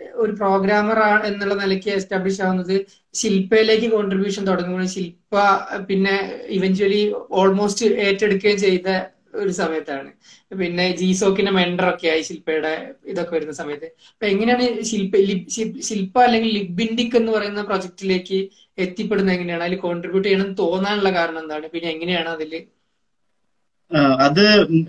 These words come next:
Speaker 2: ഏ, ഞാൻ വ-, ഏ, പ-, active contributor ഒന്നും അല്ലായിരുന്നു. ഞാൻ ഒരു just ഒരു പീരീഡിൽ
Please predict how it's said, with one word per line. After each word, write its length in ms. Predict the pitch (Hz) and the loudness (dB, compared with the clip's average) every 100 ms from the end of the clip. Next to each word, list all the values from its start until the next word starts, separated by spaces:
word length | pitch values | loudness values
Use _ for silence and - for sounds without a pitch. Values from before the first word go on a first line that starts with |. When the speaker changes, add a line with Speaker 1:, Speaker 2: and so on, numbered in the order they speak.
| 151 | 4
Speaker 2:
ഏ, 60 | |
ഞാൻ 440 | 147 - 143 165 202 202 139 143 147 | 6 8 6 4 4 4 2 -4 0
വ-, 40 | |
ഏ, 280 | 156 147 131 | 2 4 2
പ-, 560 | 135 _ 147 - - - | -2 _ 2 4 2 2
active 420 | 71 - - 190 | 4 2 4 6
contributor 500 | 180 170 175 175 180 | 6 6 6 6 6
ഒന്നും 160 | 170 | 6
അല്ലായിരുന്നു. 360 | 151 139 135 107 | 6 8 6 6
ഞാൻ 320 | 107 117 139 | 4 6 6
ഒരു 400 | 139 139 139 135 104 107 - | 8 8 6 4 -2 -10 -2
just 240 | 160 - 147 | -2 2 4
ഒരു 80 | |
പീരീഡിൽ 540 | 151 151 139 147 151 | 6 6 6 6 6